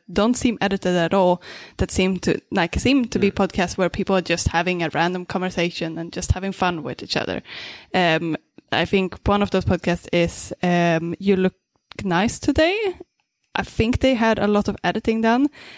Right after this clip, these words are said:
Speaker 1: Um, so "You Look Nice Today" is not ac-, it's not a show going on at the moment, but when it was going on, um, um, you can still go back and listen to,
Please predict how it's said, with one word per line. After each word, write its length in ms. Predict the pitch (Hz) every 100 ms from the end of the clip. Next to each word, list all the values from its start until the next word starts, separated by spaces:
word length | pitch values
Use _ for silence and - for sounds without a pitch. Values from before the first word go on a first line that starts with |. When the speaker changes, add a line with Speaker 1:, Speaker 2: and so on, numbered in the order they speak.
| -
Speaker 1:
Um, 300 | 202 185 175
so 140 | 175 202
"You 180 | 202 226
Look 140 | 226
Nice 320 | 214 214 -
Today" 240 | 208 180 180
is 140 | 180
not 140 | 196 -
ac-, 140 | 165 185 - -
it's 180 | 214 -
not 240 | 220 - -
a 60 | 190
show 360 | - - 196 180
going 300 | 180 180 175
on 160 | 175
at 80 | 180
the 80 | 180
moment, 440 | 185 214 262 254 -
but 280 | 175 - - - - - -
when 140 | 226
it 120 | 226
was 120 | 214
going 220 | - 196 175
on, 240 | 170 170 -
um, 420 | 165 160 175 - -
um, 340 | 185 165 180 - 320
you 520 | - 202 196 - 214 226
can 100 | 240
still 160 | 269
go 80 | 214
back 220 | 180 175
and 80 | 180
listen 180 | 180 185
to, 140 | 175